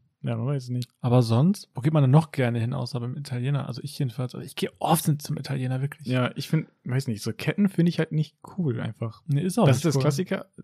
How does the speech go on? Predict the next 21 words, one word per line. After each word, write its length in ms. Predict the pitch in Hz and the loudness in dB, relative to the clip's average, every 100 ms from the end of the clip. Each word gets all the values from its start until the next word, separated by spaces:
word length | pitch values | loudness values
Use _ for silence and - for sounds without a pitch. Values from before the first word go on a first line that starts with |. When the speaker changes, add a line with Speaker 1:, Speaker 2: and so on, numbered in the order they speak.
| 76 | -8
Speaker 1:
Also 160 | 117 | 2
Speaker 2:
Bock 60 | 170 | 2
Speaker 1:
wenn 60 | 117 | 4
Speaker 2:
doch 100 | 131 | 4
Speaker 1:
meine, 120 | 123 | 4
Speaker 2:
nicht. 180 | 123 - - | 0 -8 -2
Speaker 1:
wenn 80 | |
meine 140 | 135 139 | 0 0
Freunde 280 | - 175 156 | 2 2 4
sagen, 380 | 151 147 151 - _ _ | 4 2 -2 -6 _ _
"Ja, 120 | - | 0
lass 140 | 156 - | 0 0
mal 60 | - | -4
essen 180 | 147 | 0
gehen", 140 | 151 139 | 2 2
die 40 | 120 | 0
gehen 120 | 123 | -2
immer 160 | 135 | 0
in 60 | 123 | 0
eine 100 | 117 | 0
Kette. 300 | 113 117 120 | -4 -6 -6